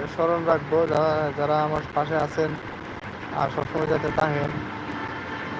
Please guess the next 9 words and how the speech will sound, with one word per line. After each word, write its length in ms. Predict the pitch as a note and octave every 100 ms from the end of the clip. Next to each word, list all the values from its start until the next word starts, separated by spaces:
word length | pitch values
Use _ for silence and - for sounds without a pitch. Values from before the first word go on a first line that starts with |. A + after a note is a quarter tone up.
| - - - - - -
কাজ 200 | D3+ D#3 - -
তো 80 | E3+
দীর্ঘদিন 400 | E3 E3 F3 F#3
ধরে 180 | F3+ E3+
করতাছি 500 | E3+ E3+ - E3+ - F3+ E3+
YouTube-এ, 380 | D#3+ E3+ E3 D#3+ D#3 - - - - - - - - - - -
সব 120 | F3+ F#3+
জায়গায়, 300 | G#3 G3 E3+
সব 120 | D#3+